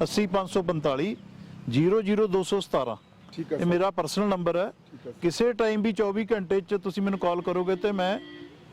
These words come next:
Speaker 1: ਇਹ ਨੰਬਰ ਚੱਕਾਂਗਾ
Speaker 2: ਠੀਕ
Speaker 1: ਤੇ
Speaker 2: ਹੈ।
Speaker 1: ਨਾਲ ਦੀ ਨਾਲ ਖੁਦ ਆਵਾਂਗਾ।
Speaker 2: ਠੀਕ ਹੈ ਸਰ।
Speaker 1: ਵੈਸੇ ਇਸ ਤੋਂ ਇਲਾਵਾ ਟੀਮ ਵੀ ਲਾਤੀ ਆਪਾਂ
Speaker 2: ਹਾਂਜੀ, ਹਾਂਜੀ।
Speaker 1: ਇਸ ਰੋਡ 'ਤੇ।
Speaker 2: ਠੀਕ ਹੈ।
Speaker 1: ਤੇ ਉਹ ਚੌਵੀ ਘੰਟੇ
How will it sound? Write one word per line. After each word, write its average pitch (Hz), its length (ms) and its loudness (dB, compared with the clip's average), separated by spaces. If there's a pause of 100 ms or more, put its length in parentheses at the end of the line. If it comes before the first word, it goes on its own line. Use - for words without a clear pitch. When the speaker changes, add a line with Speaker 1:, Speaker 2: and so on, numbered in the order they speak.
(420)
Speaker 1:
ਇਹ 185 100 2
ਨੰਬਰ 180 300 -2 (160)
ਚੱਕਾਂਗਾ 131 400 0 (240)
Speaker 2:
ਠੀਕ 185 160 -2
Speaker 1:
ਤੇ 185 60 4
Speaker 2:
ਹੈ। 190 40 2
Speaker 1:
ਨਾਲ 175 280 2
ਦੀ 208 120 0
ਨਾਲ 208 400 0 (300)
ਖੁਦ 233 160 2
ਆਵਾਂਗਾ। 139 380 -2 (260)
Speaker 2:
ਠੀਕ 151 180 -10
ਹੈ 139 60 -6
ਸਰ। 131 160 -16 (360)
Speaker 1:
ਵੈਸੇ 147 320 4
ਇਸ 208 100 0
ਤੋਂ 220 120 2
ਇਲਾਵਾ 208 280 2
ਟੀਮ 196 260 0
ਵੀ 220 100 2
ਲਾਤੀ 180 320 0
ਆਪਾਂ 165 280 -2 (180)
Speaker 2:
ਹਾਂਜੀ, 135 260 -10
ਹਾਂਜੀ। 127 200 -2
Speaker 1:
ਇਸ 185 160 0
ਰੋਡ 165 180 2
'ਤੇ। 127 180 -2 (460)
Speaker 2:
ਠੀਕ 131 220 -6
ਹੈ। - 120 -4
Speaker 1:
ਤੇ 175 140 2
ਉਹ 208 160 2
ਚੌਵੀ 202 420 0
ਘੰਟੇ 185 480 -2